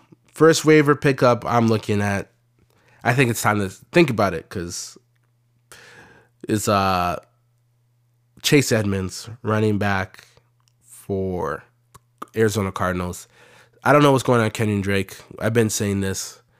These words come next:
Can't, can't trade him, can't drop him. But what you can do is pick up Chase Edmonds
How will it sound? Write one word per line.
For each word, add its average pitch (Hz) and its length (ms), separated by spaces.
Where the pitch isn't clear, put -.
Can't, 107 480
can't 135 240
trade 113 260
him, 107 240
can't 120 300
drop 95 320
him. 78 140
But 110 120
what 110 140
you 131 100
can 107 160
do 110 240
is - 240
pick - 300
up 101 180
Chase 98 340
Edmonds 95 460